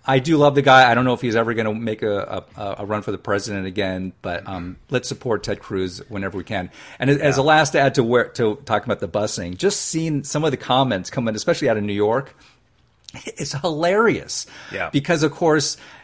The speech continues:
Speaker 1: these, you know, these poor little border towns are
Speaker 2: Yeah.
Speaker 1: getting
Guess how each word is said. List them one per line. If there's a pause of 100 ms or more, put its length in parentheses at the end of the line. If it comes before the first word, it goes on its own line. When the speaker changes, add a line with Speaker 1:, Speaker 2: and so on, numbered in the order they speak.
(140)
Speaker 1:
these,
you
know, (160)
these
poor
little
border
towns (100)
are
Speaker 2:
Yeah.
Speaker 1:
getting